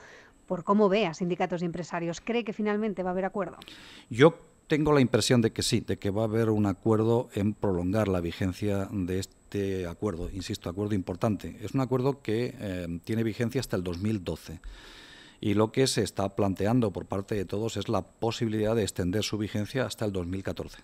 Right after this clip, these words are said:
Speaker 2: dos años más, por consiguiente. Y hacerlo, además,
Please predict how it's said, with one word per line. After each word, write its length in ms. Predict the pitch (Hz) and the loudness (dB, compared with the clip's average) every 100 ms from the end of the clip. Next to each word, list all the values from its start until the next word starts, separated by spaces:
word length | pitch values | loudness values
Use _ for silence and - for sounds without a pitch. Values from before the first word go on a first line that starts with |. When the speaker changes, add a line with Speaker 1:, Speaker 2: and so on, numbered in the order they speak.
| - | -14
Speaker 2:
dos 220 | 104 101 | -8 -4
años 280 | 104 87 78 | -4 -4 -4
más, 300 | 98 87 - | -4 -4 -8
por 220 | - 85 | -12 -10
consiguiente. 500 | 85 - 87 82 - - - - - - - - - | -8 -6 -6 -6 -10 -20 -20 -20 -20 -20 -20 -18 -4
Y 140 | 107 | 0
hacerlo, 360 | 95 123 131 131 | 4 6 8 10
además, 440 | 123 120 135 - | 8 6 4 0